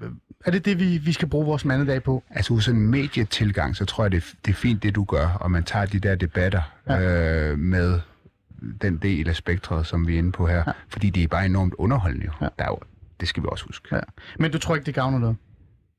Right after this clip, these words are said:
Speaker 2: Nej, jeg, jeg er ikke så nervøs for, at de, jeg kan godt være, at de gør noget skade. Det skal man selvfølgelig prøve at dæmme op for.
Speaker 1: <laughs>
Speaker 2: Men, men jeg er ikke særlig nervøs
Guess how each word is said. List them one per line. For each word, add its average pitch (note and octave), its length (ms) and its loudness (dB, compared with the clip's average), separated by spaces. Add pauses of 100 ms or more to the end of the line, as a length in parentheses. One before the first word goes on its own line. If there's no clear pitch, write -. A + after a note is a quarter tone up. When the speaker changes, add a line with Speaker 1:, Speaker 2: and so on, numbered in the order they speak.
(140)
Speaker 2:
Nej, F#2+ 180 0
jeg, A#2+ 440 0
jeg C#3 140 0
er - 40 2
ikke D3+ 120 -2
så F3 80 2
nervøs C#3+ 500 2
for, A#2+ 280 0
at G#2 100 -6 (120)
de, G2 440 2
jeg C2+ 80 -6
kan A#2+ 80 -2
godt C#3 140 0
være, C3 60 -2
at B2 40 -4
de A#2+ 60 -2
gør G#2 180 0
noget G2+ 140 2
skade. E2 280 0
Det F#2 140 -2
skal - 100 -6
man F#2+ 100 2
selvfølgelig F#2 340 0
prøve F2+ 540 0
at C#2+ 140 0
dæmme F#2+ 140 2
op C3 120 -2
for. A2+ 220 0 (180)
Speaker 1:
<laughs> - 180 -14
Speaker 2:
Men, A2+ 240 2
men A2+ 160 2
jeg A#2+ 220 2
er C#3+ 60 -2
ikke C#3 260 -2
særlig A#2+ 640 2
nervøs G#2+ 500 0